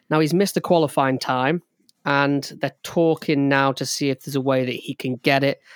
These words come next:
So he'll probably go to another event or a personal timed event, and they get someone out there. I don't know what hoops they have to jump through to get through to the Olympics. But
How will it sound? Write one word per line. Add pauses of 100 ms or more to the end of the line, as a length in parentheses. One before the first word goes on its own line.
(100)
So
he'll
probably
go
to
another
event
or
a
personal
timed
event,
and
they
get
someone
out
there. (360)
I
don't
know
what (120)
hoops
they
have
to
jump
through
to
get
through
to
the
Olympics. (460)
But